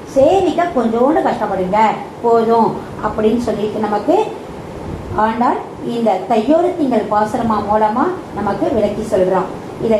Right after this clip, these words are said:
எல்லாரும் நம்ம தினமும் டெய்லி ஒரு தடவை இதை படிக்க படிக்க படிக்க படிக்க நமக்கு நல்லா மனப்பாடம் ஆயிடும். மனப்பாடம் ஆகிறது மட்டும் இல்லாம நம்மளுடைய உயிரெழுத்து மெய்யெழுத்துக்களை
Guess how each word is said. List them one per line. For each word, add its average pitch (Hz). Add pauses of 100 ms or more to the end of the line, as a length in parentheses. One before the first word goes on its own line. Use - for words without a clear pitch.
(160)
எல்லாரும் 302 (240)
நம்ம 208 (140)
தினமும் 302 (500)
டெய்லி 339 (100)
ஒரு 254
தடவை 254
இதை 240 (120)
படிக்க 233 (100)
படிக்க 240 (100)
படிக்க 220
படிக்க 240 (400)
நமக்கு 214 (140)
நல்லா 311 (280)
மனப்பாடம் 220
ஆயிடும். 226 (380)
மனப்பாடம் 302
ஆகிறது 277
மட்டும் 247
இல்லாம 208 (500)
நம்மளுடைய 214 (120)
உயிரெழுத்து 349 (120)
மெய்யெழுத்துக்களை 254